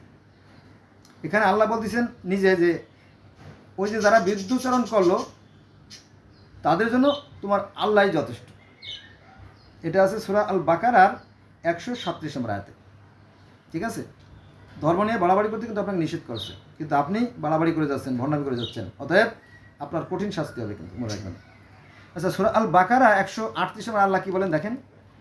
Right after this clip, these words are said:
"আমরা গ্রহণ করলাম, আমরা গ্রহণ করলাম আল্লাহর রঙে, রং, রঙে আল্লাহর চেয়ে কে বেশি সুন্দর, আমরা তারই ইবাদতকারী।"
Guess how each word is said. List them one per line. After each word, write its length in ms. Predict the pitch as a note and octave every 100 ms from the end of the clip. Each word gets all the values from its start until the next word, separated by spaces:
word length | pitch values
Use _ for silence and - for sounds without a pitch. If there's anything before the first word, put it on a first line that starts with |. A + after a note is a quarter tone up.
| - - - _ -
"আমরা 560 | D#3+ F#3+ A3+ A#3+ B3 A#3+
গ্রহণ 380 | E3 E3+ G3 A#3
করলাম, 540 | A3+ A#3+ F3 D3+ G#3 - - - _ - - - _ _ _ _ _
আমরা 420 | D3+ F#3 G#3 A3+ A3+
গ্রহণ 500 | E3+ F#3+ G3 A#3+ A#3+ - - _
করলাম 520 | - G#3+ G3 E3 A3 - _ - - -
আল্লাহর 440 | D#3+ G#3 G3 A3
রঙে, 640 | G#3 F3 F#3+ G#3 F#3 G3 - - _ _ -
রং, 400 | D#3 G3 E3+ A#3+ -
রঙে 420 | D#3 F#3 G3 A3 A3
আল্লাহর 440 | D3 F3+ G3+ G3+ A#3+
চেয়ে 360 | G#3 F#3+ G3 B3 - - _ _
কে 200 | G#3 A3
বেশি 240 | G#3 G3
সুন্দর, 400 | G3 F3+ D3+ C#3+ - - _ _ _ - _ - _ _
আমরা 380 | D#3+ E3+ D3+ - - -
তারই 300 | D3 E3+ A3+
ইবাদতকারী।" 840 | F#3+ E3 C#3 - - - - G2+